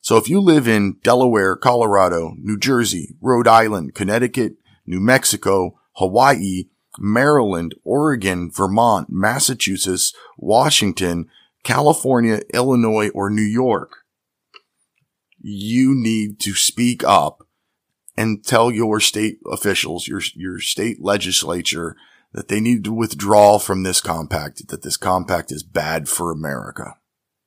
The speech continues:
Those fifteen states in Wa-, in, uh, District of Columbia, well, they comprise a hundred and seventy-two electoral votes.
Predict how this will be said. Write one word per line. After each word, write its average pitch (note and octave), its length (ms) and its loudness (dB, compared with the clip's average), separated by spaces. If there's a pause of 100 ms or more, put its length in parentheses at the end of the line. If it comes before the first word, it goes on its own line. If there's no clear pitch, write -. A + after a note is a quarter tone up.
(920)
Those D#3+ 560 -4 (240)
fifteen C#3+ 500 -2
states C3+ 400 2
in A2 240 0
Wa-, A2 220 4
in, G#2+ 280 0
uh, G2 300 0
District A#2 340 -2
of F2+ 160 -8
Columbia, G#2 580 0 (500)
well, A2+ 180 0
they D#3 100 4
comprise C#3 600 2
a G2+ 80 2
hundred D3+ 380 2
and A#2 140 -2
seventy-two C3 840 0
electoral F2 640 -6
votes. F2 560 -10